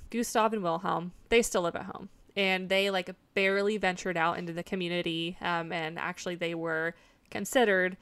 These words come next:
to be uneducated, and the way they put it is somewhat slow. I believe the P C way to put that nowadays is neurodivergent. So they,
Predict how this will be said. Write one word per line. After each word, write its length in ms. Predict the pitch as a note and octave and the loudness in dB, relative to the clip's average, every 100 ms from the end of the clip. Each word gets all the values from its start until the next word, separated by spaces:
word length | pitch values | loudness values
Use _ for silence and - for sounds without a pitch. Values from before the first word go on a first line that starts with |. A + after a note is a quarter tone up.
| _ _ - | _ _ -4
to 140 | A3 | -2
be 300 | G3+ F#3+ F#3 G3 | 0 0 0 0
uneducated, 880 | F#3 F3+ F3+ F3 F3 F3 E3 E3 | -2 -4 -6 -8 -6 -2 0 0
and 560 | F3 - E3 D#3+ D#3+ D#3+ - _ _ _ _ _ | -2 -6 -6 -6 -6 -12 -18 _ _ _ _ _
the 100 | G3 | -2
way 140 | F3+ F3+ | 2 2
they 100 | F3 | 0
put 180 | - F3+ | -2 -4
it 120 | - | -4
is 120 | E3+ | -6
somewhat 400 | - E3+ D#3 D3+ | -4 -4 -4 -6
slow. 720 | - - D#3+ D#3 D#3 E3+ F3+ - E3+ | -8 -10 -4 -2 0 -2 -4 -8 -6
I 120 | F3+ | -4
believe 460 | F#3+ G3 G3+ G3 | -2 -2 -2 -2
the 80 | G#3 | -6
P 240 | - A3 G3+ | -4 -4 -4
C 240 | - G#3+ | -4 -2
way 140 | G3+ | 0
to 80 | F#3 | 0
put 240 | F3+ F#3+ F3+ | 0 -2 -2
that 140 | E3+ | -4
nowadays 520 | E3 E3 F3 F3 F3 | -2 0 0 -2 -2
is 140 | E3+ F3 - | -6 -10 -12
neurodivergent. 800 | F3+ D#3 E3 D#3 - - - G#2 | -10 -8 -6 -8 -8 -10 -10 -10
So 180 | - F#3+ | -2 0
they, 540 | F#3 G3 G3 G3 F#3+ | 4 4 4 2 0